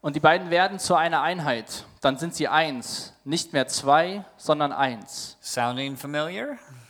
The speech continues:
Speaker 1: Hört sich das ähnlich an?
Speaker 2: Okay, the next one's a little different. First Corinthians six sixteen.
Speaker 1: Der, das nächste ist etwas anders aus dem Korintherbrief. Erster Korinther sechs, Vers sechzehn.
Speaker 2: And then finally Ephesians five.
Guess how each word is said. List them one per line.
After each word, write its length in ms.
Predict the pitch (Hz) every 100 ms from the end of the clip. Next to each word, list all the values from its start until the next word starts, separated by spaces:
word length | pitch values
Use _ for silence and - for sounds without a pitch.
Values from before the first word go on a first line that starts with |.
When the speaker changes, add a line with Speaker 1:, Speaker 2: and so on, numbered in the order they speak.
| - -
Speaker 1:
Hört 160 | 143
sich 100 | 165
das 100 | 151
ähnlich 300 | 156 180 180
an? 180 | 190 214 - - _ -
Speaker 2:
Okay, 160 | 120
the 120 | 117 139
next 280 | 202 214
one's 160 | 254 226
a 40 |
little 260 | 233 220 196
different. 420 | 175 147 160 214 -
First 260 | 170 170
Corinthians 720 | - 170 151 165 165 160 - -
six 600 | - - 151 147 - - -
sixteen. 800 | - 135 - - 131 123 202 202 -
Speaker 1:
Der, 480 | 117 139 151 147 -
das 180 | 139 -
nächste 240 | 151 170
ist 80 | 151
etwas 300 | 165 185 170
anders 260 | 170 180 156
aus 140 | 143
dem 220 | 139 135
Korintherbrief. 640 | 139 151 202 185 175 208 208 - - - - - -
Erster 380 | 131 143 - 147
Korinther 440 | 147 135 143 135
sechs, 460 | 120 151 - - - _ _ _ _ _ -
Vers 400 | 123 123 - -
sechzehn. 580 | - 120 - - 87 - _ _
Speaker 2:
And 120 | 123
then 140 | 123 123
finally 520 | - 135 139 135 131 139
Ephesians 600 | 127 139 147 165 175 -
five. 440 | 135 117 135